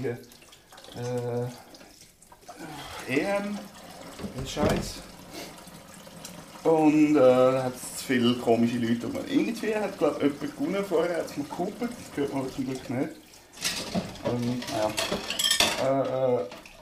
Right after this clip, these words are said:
da bleibe ich lieber daheim und schau mal, was es noch im Tiefkühler hat. Und dann habe ich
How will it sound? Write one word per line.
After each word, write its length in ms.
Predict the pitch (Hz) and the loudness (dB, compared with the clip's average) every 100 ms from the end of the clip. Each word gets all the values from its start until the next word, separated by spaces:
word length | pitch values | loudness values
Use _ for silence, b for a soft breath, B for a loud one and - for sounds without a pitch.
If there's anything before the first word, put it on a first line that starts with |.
| - | -10
da 80 | 160 | -6
bleibe 260 | 165 220 202 | -4 0 0
ich 80 | 170 | 0
lieber 240 | 170 151 | 0 0
daheim 500 | 139 123 143 208 247 | 0 6 6 6 2
und 300 | 165 175 180 175 | 0 0 -2 0
schau 240 | 156 160 | 0 0
mal, 100 | 135 | -2
was 100 | 139 | -4
es 60 | 143 | -4
noch 120 | 123 | -6
im 100 | - | -6
Tiefkühler 480 | 156 - 208 185 180 | -8 -6 -6 -4 -2
hat. 180 | 190 185 | -2 -4
Und 60 | 131 | -6
dann 120 | 143 | -4
habe 100 | |
ich 80 | 135 | -6